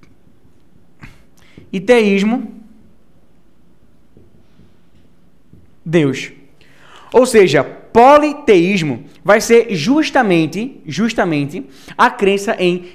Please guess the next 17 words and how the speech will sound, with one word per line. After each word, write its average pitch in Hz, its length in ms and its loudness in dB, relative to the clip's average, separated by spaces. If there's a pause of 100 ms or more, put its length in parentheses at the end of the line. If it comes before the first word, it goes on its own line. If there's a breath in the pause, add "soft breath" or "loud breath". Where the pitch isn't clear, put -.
diversos 180 840 0
e 226 80 -8
diversos 156 640 -2
e 196 220 -4
diversos 202 480 -4
deuses. 160 400 -4 (520 soft breath)
Esse 202 240 0
ponto 180 520 -4 (200 loud breath)
você 190 360 -2
não 214 380 -2
pode 175 420 0
e 214 80 -8
não 247 200 -6
vai 185 140 -2
esquecer 185 500 -8
em 180 200 -10
hipótese 190 680 -8